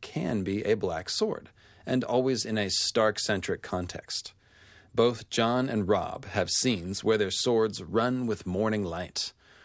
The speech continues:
Robb is sitting enthroned as the king in the north when it happens to him, complete with sword across his lap and dire wolf at his side, and Jon has it happen twice in the chapter when he executes Janos Slynt,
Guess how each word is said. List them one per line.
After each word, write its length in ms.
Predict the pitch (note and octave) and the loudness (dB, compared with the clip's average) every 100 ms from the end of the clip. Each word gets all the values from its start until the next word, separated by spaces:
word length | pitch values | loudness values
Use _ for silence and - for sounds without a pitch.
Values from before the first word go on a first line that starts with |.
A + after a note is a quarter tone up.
| _ - | _ 0
Robb 340 | G2+ A2 G#2+ | 4 4 4
is 180 | F#2 - | 0 0
sitting 220 | A#2 A#2 | 2 2
enthroned 480 | G#2 F2+ G#2+ A2 G#2+ | 0 0 0 2 0
as 140 | G2 | -2
the 100 | F#2+ | -4
king 240 | - B2+ C3+ | -6 -4 -2
in 80 | |
the 80 | B2+ | 0
north 400 | G2+ A#2 A2+ - | 0 0 0 -2
when 100 | G2+ | -4
it 60 | F2+ | -2
happens 320 | F#2 F2+ E2+ | -4 -4 -4
to 80 | - | -6
him, 380 | - D3 G#2 F#3 - - - | -2 -2 -2 -8 -12 -20 -4
complete 360 | G#2+ G#2 B2+ | -2 2 0
with 140 | A2+ G#2 | 2 0
sword 360 | - B2 A#2+ | 2 4 4
across 380 | A2+ - G#2+ G#2 | 2 2 2 2
his 160 | A2 G2+ | -4 -2
lap 300 | F#2 G2 - | -2 -2 -2
and 240 | F#2 F2+ | -4 0
dire 280 | F#2 F#2 G#2 | 0 2 2
wolf 280 | G2+ G2+ G#2 | 2 0 0
at 100 | F#2+ | -2
his 160 | F2+ | 0
side, 380 | - F#2+ E2+ G2+ - - - - | 0 -2 -2 -10 -12 -20 -20 -10
and 200 | - B2 | 0 2
Jon 360 | G#2+ C3 F#3 E3 | 4 2 2 0
has 220 | A2 F#2+ | -2 -2
it 100 | F#2+ | -2
happen 340 | G#2 F2+ G#2 F#2+ | -2 0 -2 -2
twice 540 | - B2+ A#2+ F#2+ - | 0 0 2 0 -2
in 120 | A2 | -2
the 80 | G#2 | -2
chapter 400 | F#2+ F#2+ F#2+ G2+ | 0 0 0 -2
when 140 | G2+ | 0
he 140 | A2 B2+ | -2 0
executes 640 | A2 - - A2+ A2+ - | -2 -2 -4 -4 -2 -4
Janos 460 | - F#2 D#2+ E2+ - | -4 -4 -4 -4 -2
Slynt, 480 | - F3 C3 - | 0 -2 -2 -4